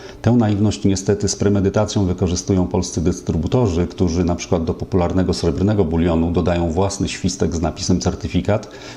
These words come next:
i to już stanowi dla nabywcy dowód na wyższość amerykańskiego orła z Polski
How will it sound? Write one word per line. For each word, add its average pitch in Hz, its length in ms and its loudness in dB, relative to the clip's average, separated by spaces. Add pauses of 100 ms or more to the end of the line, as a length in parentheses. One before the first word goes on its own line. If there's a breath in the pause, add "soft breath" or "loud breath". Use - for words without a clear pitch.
i 92 80 4
to 113 100 4
już 107 220 0
stanowi 92 480 0
dla 90 140 2
nabywcy 85 420 0
dowód 92 280 0
na 85 140 2
wyższość 82 600 -2
amerykańskiego 78 720 0
orła 80 240 0
z - 80 -8
Polski 113 560 -2